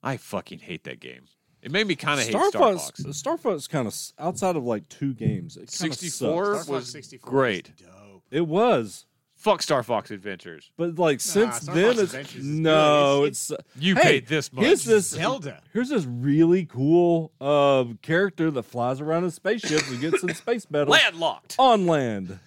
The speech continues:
Speaker 3: With dinosaurs.
Speaker 2: Who
Speaker 1: And a
Speaker 2: gives a
Speaker 1: staff.
Speaker 2: fuck? Call it something
Speaker 3: It's
Speaker 2: else.
Speaker 3: Zelda. It was Star Fox Zelda.
Speaker 1: There's a lot of games that try to be Zelda and are not.
Speaker 3: I want a new Conker.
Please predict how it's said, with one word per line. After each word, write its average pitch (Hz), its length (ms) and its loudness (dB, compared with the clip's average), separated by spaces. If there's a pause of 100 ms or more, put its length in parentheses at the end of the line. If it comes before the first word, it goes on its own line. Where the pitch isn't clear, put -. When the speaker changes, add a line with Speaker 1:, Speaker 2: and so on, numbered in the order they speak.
Speaker 3:
With 104 160 -20 (160)
dinosaurs. 117 800 -20 (280)
Speaker 2:
Who 226 100 -8 (100)
Speaker 1:
And - 140 -2
a - 20 2
Speaker 2:
gives 220 140 -4
a 165 80 0
Speaker 1:
staff. 85 400 -4
Speaker 2:
fuck? 226 360 -4
Call 226 220 -6
it 226 60 -6
something 190 320 -6
Speaker 3:
It's 208 100 -4
Speaker 2:
else. 214 260 -4
Speaker 3:
Zelda. 143 380 -14 (480)
It 104 80 -20
was 101 140 -14
Star 117 200 -16
Fox 123 260 -20
Zelda. 113 240 -20 (180)
Speaker 1:
There's 156 160 -10
a 139 60 -6
lot 110 200 -2
of 107 80 -4
games 92 260 -10
that 82 120 -12
try 117 220 -2
to 101 80 -6
be 82 180 -8
Zelda 85 520 -12
and 87 180 -14
are 76 140 -16
not. 78 440 -16
Speaker 3:
I 170 60 -20
want 214 140 -20
a - 20 -20
new 196 120 -20
Conker. - 460 -20